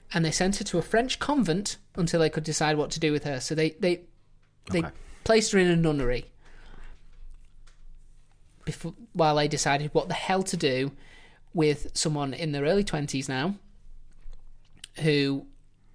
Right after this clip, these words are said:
Speaker 1: says that they wanted to go to the front line of World War One to write about it.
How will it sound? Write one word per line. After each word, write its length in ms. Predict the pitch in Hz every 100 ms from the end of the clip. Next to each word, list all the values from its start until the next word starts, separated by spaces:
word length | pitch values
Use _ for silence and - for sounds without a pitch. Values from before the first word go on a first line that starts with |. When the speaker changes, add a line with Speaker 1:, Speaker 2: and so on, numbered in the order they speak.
| - - - - - -
Speaker 1:
says 320 | - 156 143
that 120 | 165
they 140 | 151 156
wanted 480 | 165 175 - 180 -
to 80 |
go 280 | 156 165 160
to 140 | 165 170
the 80 |
front 360 | 160 - 226 247
line 380 | 170 143 139 151
of 180 | - -
World 280 | 165 170 160
War 220 | 175 170 - - -
One 340 | 170 160 131 143 - - - - - - - - - - -
to 180 | - 196
write 300 | 285 381 -
about 340 | 170 - - -
it. 200 | -